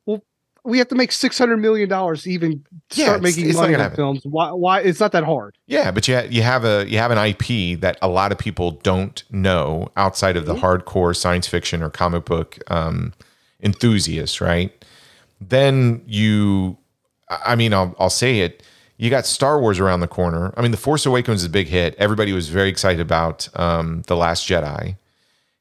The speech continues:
Speaker 2: And Aliens is out there. So your major I Ps are already putting product out there.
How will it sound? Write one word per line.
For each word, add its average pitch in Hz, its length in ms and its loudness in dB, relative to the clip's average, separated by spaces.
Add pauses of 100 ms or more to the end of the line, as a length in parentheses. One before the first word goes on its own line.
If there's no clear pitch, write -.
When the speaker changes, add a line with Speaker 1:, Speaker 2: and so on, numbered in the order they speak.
(200)
Speaker 2:
And 98 640 0
Aliens 113 500 2
is 82 100 -2
out 85 220 0
there. 90 160 2
So 90 420 0 (380)
your 123 720 0
major 113 640 2
I 90 160 2
Ps 85 580 -8
are 95 260 2
already 110 320 2
putting 95 300 -2
product 90 440 -2
out 101 280 0
there. 78 480 -4